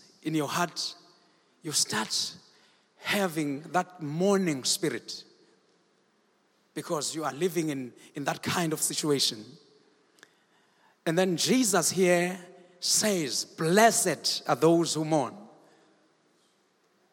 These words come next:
for they shall be comforted." It, it, it feels good to know that even if we mourn, there is a solution in our mourning.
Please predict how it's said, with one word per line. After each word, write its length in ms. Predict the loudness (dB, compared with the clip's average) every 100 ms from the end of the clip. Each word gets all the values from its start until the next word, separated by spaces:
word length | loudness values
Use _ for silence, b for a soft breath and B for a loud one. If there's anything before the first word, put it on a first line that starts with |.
| _
for 220 | -6 -4
they 300 | 2 2 4
shall 320 | 2 0 0
be 140 | 0 0
comforted." 540 | 0 -2 0 -2 -6 -12 -18 -20 _ b b b b b b b _ _
It, 160 | -4 -2
it, 280 | -6 -6
it 160 | -4 -6
feels 500 | -8 0 0 2 0
good 320 | 2 0 0
to 140 | -2 0
know 200 | 0 2
that 400 | 0 -2 -8 -18 -20 _ b b b b _ _ _ _ _
even 240 | -2 0 0
if 480 | 0 -2 -6 -10 -14 -18 -20 -20 _ b b _ -2
we 140 | 2
mourn, 640 | 4 4 4 4 0 -6 -16 -20 -20 -20 _ _ _ _ _ _ _ _ _ _ _
there 280 | -2 0 2
is 440 | 2 2 4 2 2
a 60 |
solution 640 | 2 4 4 4 2 -2 -10 -18 -20 -20 _ _ _
in 100 | 0
our 140 | 2 4
mourning. 360 | 2 0 -4